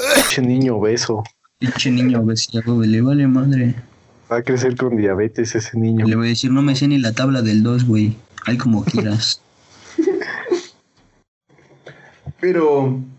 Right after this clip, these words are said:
Speaker 3: eh, regresando al tema que según íbamos a discutir hoy,
Speaker 2: Sí, sí.
Speaker 3: eh, Fito, ¿tienes algún
Speaker 2: Sí.
Speaker 3: propósito este año?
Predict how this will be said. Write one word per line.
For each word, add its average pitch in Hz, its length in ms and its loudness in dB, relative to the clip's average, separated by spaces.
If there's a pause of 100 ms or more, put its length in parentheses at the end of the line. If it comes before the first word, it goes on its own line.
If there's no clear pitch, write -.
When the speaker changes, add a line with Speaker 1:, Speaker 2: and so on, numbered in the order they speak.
(640)
Speaker 3:
eh, 143 200 -2
regresando 185 800 0
al 156 160 0
tema 180 300 0
que 151 140 -2
según 160 340 0
íbamos 135 540 0
a 123 40 0
discutir 120 540 0
hoy, 139 280 0 (380)
Speaker 2:
Sí, - 180 -8
sí. - 240 -10
Speaker 3:
eh, 120 160 0
Fito, 120 580 -2 (600)
¿tienes 220 240 0
algún 160 200 2
Speaker 2:
Sí. 160 60 -8
Speaker 3:
propósito 147 500 0
este 139 240 0
año? 123 340 -2